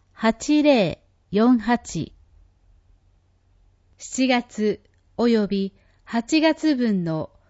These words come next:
市税などの納付期限、口座振替日。市税などの納付は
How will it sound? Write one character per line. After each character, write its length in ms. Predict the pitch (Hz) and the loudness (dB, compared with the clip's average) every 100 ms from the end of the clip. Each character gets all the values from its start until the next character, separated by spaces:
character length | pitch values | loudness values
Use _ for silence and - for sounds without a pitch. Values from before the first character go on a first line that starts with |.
| _ | _
市 240 | - 320 | -6 -2
税 260 | 302 302 277 | 2 4 4
な 160 | 226 190 | 2 -2
ど 160 | 180 | -2
の 260 | 156 151 - - | -2 -4 -8 -4
納 200 | 233 277 | 0 0
付 200 | 294 294 | 0 -2
期 160 | 269 | -2
限、 280 | 196 160 139 _ _ _ _ _ _ _ _ | -2 -4 -6 _ _ _ _ _ _ _ _
口 240 | - 285 302 | -2 2 2
座 180 | 294 | 0
振 140 | 277 262 | -2 -2
替 420 | 262 - 240 190 | -2 -2 -4 -4
日。 200 | 139 131 _ _ _ _ _ _ - - _ _ _ _ _ _ _ | -6 -12 _ _ _ _ _ _ -20 -20 _ _ _ _ _ _ _
市 240 | - 359 | -2 0
税 260 | 359 359 294 | 4 4 6
な 160 | 262 | 4
ど 120 | 214 | 2
の 160 | 196 185 | 0 0
納 180 | 185 196 | 2 0
付 200 | - 190 | -2 -2
は 300 | 185 175 | 0 -2